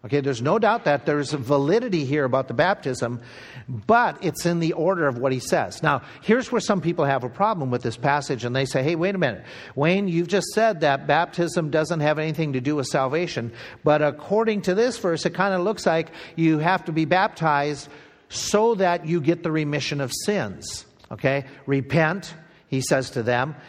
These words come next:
"and be baptized." Now remember, in their society, did they understand baptism? Was it something that the people knew about?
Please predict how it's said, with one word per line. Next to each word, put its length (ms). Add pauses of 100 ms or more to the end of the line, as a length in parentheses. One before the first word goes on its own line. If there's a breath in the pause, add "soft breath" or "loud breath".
(100)
"and 200
be 80
baptized." 840
Now 140
remember, 580
in 180
their 160
society, 760 (100)
did 320
they 220
understand 680
baptism? 680 (360 soft breath)
Was 260
it 80 (140)
something 320
that 180
the 80
people 460
knew 340
about? 460